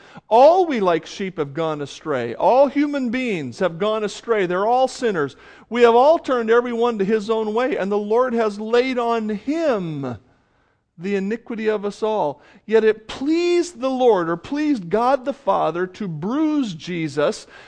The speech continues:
He has put him to grief. When you make his soul an offering for sin, he shall see his seed. He shall prolong his days, and the pleasure of the Lord shall prosper in his hand.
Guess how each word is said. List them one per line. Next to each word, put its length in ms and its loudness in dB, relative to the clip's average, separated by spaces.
He 140 0
has 220 6
put 360 -2
him 280 -4
to 120 -6
grief. 440 -6
When 180 0
you 140 0
make 240 0
his 200 -4
soul 380 2
an 140 0
offering 460 -4
for 180 -8
sin, 400 -2
he 180 -4
shall 240 -2
see 560 0
his 220 0
seed. 340 -8
He 140 -2
shall 260 2
prolong 600 0
his 180 0
days, 320 -2
and 100 -10
the 60 -10
pleasure 400 -6
of 120 -6
the 80 -6
Lord 300 -6
shall 220 -8
prosper 800 -10
in 300 -12
his 320 -10
hand. 500 -12